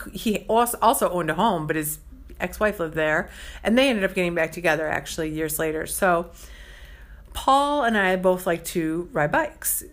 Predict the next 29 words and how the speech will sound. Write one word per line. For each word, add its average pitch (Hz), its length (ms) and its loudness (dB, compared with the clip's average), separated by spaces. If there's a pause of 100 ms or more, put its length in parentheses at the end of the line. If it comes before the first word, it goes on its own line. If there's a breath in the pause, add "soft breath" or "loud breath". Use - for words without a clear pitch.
(100)
and 180 720 0
my, 180 200 2
I 180 180 -2
think 311 260 -4
my 415 100 2
brother 180 320 2
would 185 140 -4
come 151 180 -2
with 147 160 0
us 139 140 -4
sometimes 147 460 -6
too. 151 240 -4
I'm 165 120 -2
not 190 200 -2
sure. - 320 -4 (680 loud breath)
But 185 200 0
Paul 247 640 0
would 190 240 -4
be, 175 120 -2
like, 160 280 -2 (120)
hauling 170 460 -4
freaking 208 400 -4
ass 143 380 -4
on 160 200 -4
his 165 140 -6
bike, 131 440 -4 (120)
but 175 140 2
I 214 100 4
was 339 160 0